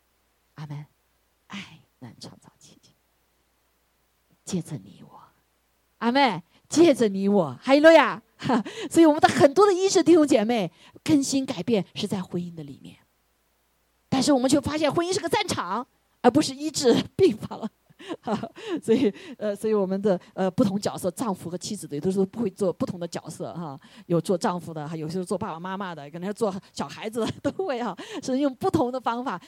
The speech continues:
让我们在借着婚姻来医治。阿门。更新。哈利路亚！啊，谢谢主。即使你没有婚姻，没有关系，我们在大家庭里面也有机会。嗯？<laughs>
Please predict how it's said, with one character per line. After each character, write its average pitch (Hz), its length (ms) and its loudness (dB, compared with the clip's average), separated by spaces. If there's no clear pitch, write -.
让 196 160 -2
我 175 80 -4
们 156 140 -6
在 160 160 -8
借 190 100 -10
着 156 80 -10
婚 185 160 -8
姻 185 120 -12
来 147 160 -14
医 208 160 -12
治。 - 260 -14
阿 190 120 -16
门。 196 220 -12
更 220 180 -6
新。 196 300 -8
哈 226 100 -6
利 262 60 2
路 302 80 2
亚！ 294 280 4
啊， 175 180 -14
谢 262 160 -6
谢 226 160 0
主。 208 100 -4
即 320 160 -6
使 320 80 -6
你 277 80 -10
没 269 80 -10
有 269 100 2
婚 285 160 0
姻， 277 120 -4
没 254 80 -4
有 247 60 2
关 269 200 -6
系， 233 180 -8
我 165 60 -10
们 208 100 -14
在 269 120 -4
大 247 240 -10
家 254 180 -6
庭 254 160 -10
里 226 80 -8
面 190 180 -8
也 226 120 2
有 262 120 4
机 - 180 -8
会。 175 240 -4
嗯？ 240 240 -8
<laughs> - 40 -20